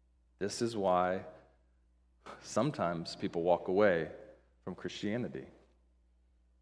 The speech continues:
because it's out of their control. They need help. They actually aren't enough. But once you accept that, <laughs> there's so much freedom.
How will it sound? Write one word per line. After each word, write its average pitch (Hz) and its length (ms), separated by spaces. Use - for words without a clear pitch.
because 87 240
it's - 100
out 87 140
of 104 80
their 110 100
control. 92 580
They 82 100
need 107 340
help. 101 460
They 71 100
actually 101 440
aren't 113 280
enough. 80 440
But 67 100
once 104 300
you 101 80
accept - 400
that, 69 200
<laughs> - 680
there's - 140
so 107 200
much 92 200
freedom. 67 320